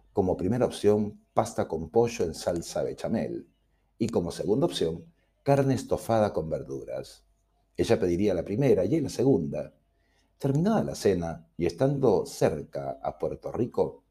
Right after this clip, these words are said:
una de las tripulantes de vuelo pediría de emergencia la ayuda de algún médico a bordo. Inmediatamente, él se levantó y acudió al llamado. Un pasajero estaba claramente con signos de no poder respirar.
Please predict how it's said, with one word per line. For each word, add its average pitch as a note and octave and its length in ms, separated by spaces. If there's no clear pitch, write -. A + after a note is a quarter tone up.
una B2 220
de G2+ 60
las - 140
tripulantes F2 600
de D2 80
vuelo G#2+ 300
pediría F2+ 420
de F2 180
emergencia D#2+ 640
la D#2+ 80
ayuda A2 280
de A2 80
algún C3+ 260
médico C#3 340
a - 20
bordo. - 500
Inmediatamente, F2+ 920
él G2+ 160
se A2 140
levantó F2+ 440
y F2 80
acudió D2+ 300
al D#2 60
llamado. E2 560
Un C3+ 180
pasajero A2 720
estaba F2+ 380
claramente G2+ 560
con D#2+ 180
signos G#2+ 400
de E2 100
no G2 140
poder F2+ 280
respirar. F2+ 640